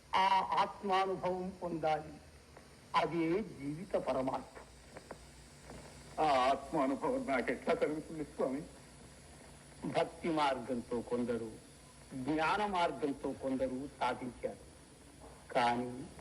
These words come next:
Speaker 1: జీవన్ముక్తికి రాజయోగమే సులభోపాయమని పెద్దల మతం.
Speaker 2: రాజయోగం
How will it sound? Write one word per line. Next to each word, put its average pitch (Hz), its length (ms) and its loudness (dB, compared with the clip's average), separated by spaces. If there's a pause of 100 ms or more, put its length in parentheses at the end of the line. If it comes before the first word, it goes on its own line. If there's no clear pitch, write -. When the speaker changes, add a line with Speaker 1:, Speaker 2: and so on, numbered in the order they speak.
(440)
Speaker 1:
జీవన్ముక్తికి 165 1120 0
రాజయోగమే 147 1000 2
సులభోపాయమని 147 1080 0
పెద్దల 127 400 -2
మతం. - 320 -4 (1200)
Speaker 2:
రాజయోగం 151 680 0